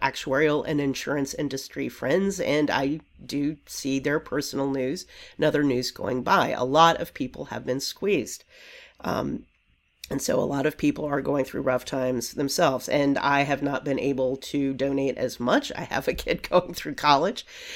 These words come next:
and, uh, you know, Dermot is my son who's autistic, is also getting older, and I have to consider, you know, what his long-term,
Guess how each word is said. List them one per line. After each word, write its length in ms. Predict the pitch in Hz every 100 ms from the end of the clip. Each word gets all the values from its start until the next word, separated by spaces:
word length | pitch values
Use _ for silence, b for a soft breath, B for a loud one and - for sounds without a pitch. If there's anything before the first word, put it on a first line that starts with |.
| B
and, 580 | - 151 143 139 139 - -
uh, 180 | 147 143
you 100 | 139
know, 100 | 127
Dermot 460 | 135 160 175 175 160
is 300 | 160 135 -
my 380 | 185 135 139 -
son 480 | - - 127 131 165
who's 240 | 139 135
autistic, 640 | 127 127 - 127 - 151 139
is 240 | 127 - B B B -
also 400 | 156 151 151 143
getting 280 | 143 131 -
older, 360 | 131 139 139
and 120 | 139
I 100 | 127
have 340 | 127 120 120 -
to 440 | - 139 135 135 -
consider, 760 | 143 139 147 135 139 135 120 -
you 100 | 131
know, 160 | 113
what 340 | 117 123 123 -
his 340 | 156 135 -
long-term, 800 | 139 131 127 120 - 135 120 117